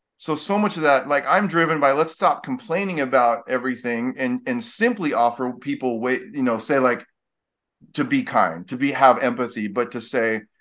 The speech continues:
how do we do that? Where do we begin to build the foundation for everyone in our organizations to express that? Because it's not as simple as expressing it. In fact, it takes so much courage to express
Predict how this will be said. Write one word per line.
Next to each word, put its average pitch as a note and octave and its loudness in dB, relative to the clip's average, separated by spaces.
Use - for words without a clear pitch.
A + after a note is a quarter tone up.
how C#3 6
do C3+ 4
we A#2+ 0
do B2+ 0
that? F#2+ 0
Where B2+ 0
do D3+ 0
we E3 -2
begin B2+ -2
to A#2+ -6
build C3 0
the E3+ -2
foundation B2+ 0
for A2+ -8
everyone D3+ -2
in C3+ -2
our A#2+ 0
organizations A#2 -4
to C3 0
express - 2
that? A2 2
Because A#2+ -8
it's B2+ -4
not C#3 6
as C3 -2
simple C3 -2
as A2+ 0
expressing C3 2
it. A2 -8
In B2+ 0
fact, B2+ 2
it - -10
takes C3 -4
so - 2
much - 2
courage F3 2
to C3+ -6
express A2+ -2